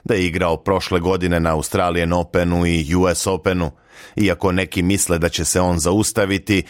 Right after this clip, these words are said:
veoma je gladan uspeha. Pobede u Melbourneu i Parizu će u njemu samo probuditi još veću motivaciju”, kazao je Kyrgios.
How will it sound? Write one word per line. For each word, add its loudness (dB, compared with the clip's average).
veoma 0
je 0
gladan 0
uspeha. -2
Pobede -2
u 0
Melbourneu 0
i -2
Parizu 0
će -2
u 2
njemu 0
samo 0
probuditi -2
još 0
veću -2
motivaciju”, 0
kazao 0
je 0
Kyrgios. 0